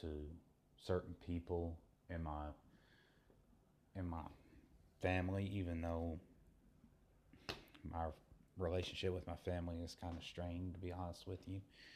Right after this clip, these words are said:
You know, I'm not gonna sit here and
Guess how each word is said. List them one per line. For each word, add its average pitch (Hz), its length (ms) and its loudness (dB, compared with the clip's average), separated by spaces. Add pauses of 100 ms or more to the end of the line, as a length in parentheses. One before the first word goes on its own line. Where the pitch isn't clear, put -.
(1800)
You 80 80 -6
know, 82 80 0
I'm 90 220 4
not 95 160 4
gonna 87 180 -2
sit 87 240 -2
here 87 300 2
and 85 280 0